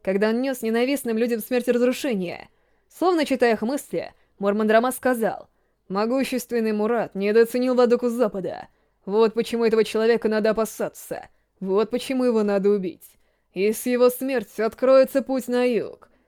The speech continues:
И тогда мы сможем уничтожить всех, кто будет противостоять нам". Он поднялся.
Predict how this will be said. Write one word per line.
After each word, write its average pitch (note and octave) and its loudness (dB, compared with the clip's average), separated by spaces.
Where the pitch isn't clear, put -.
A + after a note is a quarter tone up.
И F#3+ -2
тогда G#3+ 2
мы A3 0
сможем A3+ 2
уничтожить A3+ 0
всех, A3+ -4
кто G#3+ -2
будет A3 4
противостоять A3 2
нам". E3+ -6
Он B3 0
поднялся. C4+ 2